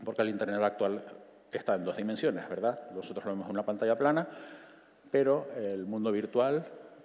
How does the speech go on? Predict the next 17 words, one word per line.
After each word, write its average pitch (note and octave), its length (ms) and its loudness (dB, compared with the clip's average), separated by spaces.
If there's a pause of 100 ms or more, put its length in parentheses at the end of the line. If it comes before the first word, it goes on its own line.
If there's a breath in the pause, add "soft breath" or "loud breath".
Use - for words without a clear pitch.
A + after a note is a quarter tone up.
eh, - 640 -8
nos G#2 180 -4
rodea, C3 640 6
nos G2 220 -6
envuelve A#2+ 500 2 (680 loud breath)
y, G2+ 840 -2
y G2 140 0
es F#2 100 -2
más G#2 140 -4
parecido G#2 420 2
a F2+ 40 4
la E2+ 100 4
realidad E2+ 360 -2
que G2 80 -6
tenemos F#2 320 -6
aquí F#2+ 140 -6
fuera A#2+ 400 0